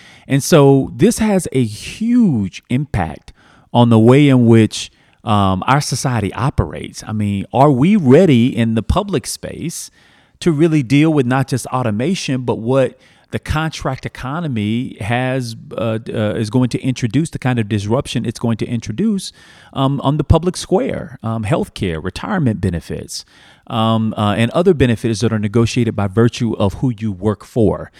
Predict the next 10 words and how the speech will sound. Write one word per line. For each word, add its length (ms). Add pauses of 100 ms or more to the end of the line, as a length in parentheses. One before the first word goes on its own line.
(140)
If 160
now 260
everybody 520
is 80
going 220
to 40
be 140
working 340
for 200
themselves 680